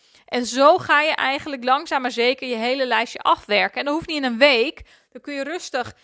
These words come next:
iedere maand één ding doen. Hè? Net afhankelijk van, eh, eh, hoe hard je wil gaan en hoe erg het nodig is. Ehm, maar je zult zien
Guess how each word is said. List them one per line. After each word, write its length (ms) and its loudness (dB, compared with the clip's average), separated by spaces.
iedere 280 -8
maand 400 -4
één 300 -2
ding 240 -2
doen. 260 -4
Hè? 140 0
Net 340 -6
afhankelijk 460 -4
van, 240 -6
eh, 240 -4
eh, 220 -6
hoe 200 0
hard 240 2
je 60 -6
wil 120 0
gaan 320 4
en 120 -6
hoe 200 -2
erg 200 -2
het 100 -12
nodig 360 0
is. 320 -8
Ehm, 340 -4
maar 200 -2
je 120 -6
zult 360 -6
zien 400 -2